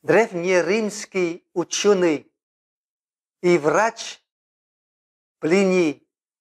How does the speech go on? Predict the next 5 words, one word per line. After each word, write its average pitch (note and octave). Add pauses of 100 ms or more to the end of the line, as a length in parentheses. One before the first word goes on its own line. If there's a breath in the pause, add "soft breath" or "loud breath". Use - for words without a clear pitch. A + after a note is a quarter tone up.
(120)
Старший F3 (1120)
описал C#3+ (520)
в D3+
своих D3 (200)
трудах D3+